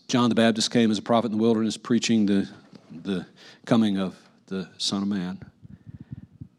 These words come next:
But you know what it says in John, third chapter. When they, when his disciples come to him and they say, Uh, "Teacher, you know, this guy is across the river over there, and, and he, and, and he's baptizing more than you are."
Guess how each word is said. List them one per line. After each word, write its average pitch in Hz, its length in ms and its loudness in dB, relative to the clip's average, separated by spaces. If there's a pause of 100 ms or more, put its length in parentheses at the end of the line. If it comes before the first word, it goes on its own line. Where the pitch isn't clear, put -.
(340)
But 104 220 2
you 104 80 4
know 107 80 6
what 104 120 6
it 98 60 2
says 101 220 2
in 101 80 2
John, 95 260 0
third 92 220 -4
chapter. 90 400 -10 (1120)
When 120 140 6
they, 123 140 8
when 131 200 2
his 113 120 2
disciples 131 440 4
come 131 200 2
to 143 120 6
him 123 100 6
and 120 80 2
they 113 60 2
say, 117 300 0 (580)
Uh, - 540 -10 (1000)
"Teacher, 151 340 2 (160)
you 151 140 0
know, 156 320 2 (300)
this 147 180 2
guy 156 360 0
is 127 140 -2
across 139 420 2
the 131 60 -4
river 147 300 4
over 131 180 2
there, 139 300 4
and, 113 260 0
and 117 160 -2
he, 147 220 4
and, 123 320 -4
and 117 160 -2
he's 170 160 6
baptizing 147 720 4
more 143 360 6
than 131 180 4
you 123 220 6
are." 85 340 -8